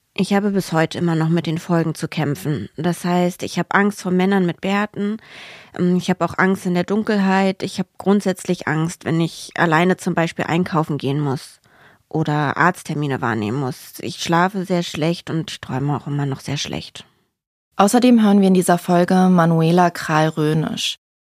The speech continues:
Speaker 2: Sie ist Rechtsanwältin und Landesvorsitzende vom Weißen Ring in Berlin.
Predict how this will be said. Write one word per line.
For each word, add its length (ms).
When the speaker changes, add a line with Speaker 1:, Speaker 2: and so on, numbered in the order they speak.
Speaker 2:
Sie 140
ist 180
Rechtsanwältin 880
und 220
Landesvorsitzende 1000
vom 220
Weißen 300
Ring 240
in 100
Berlin. 520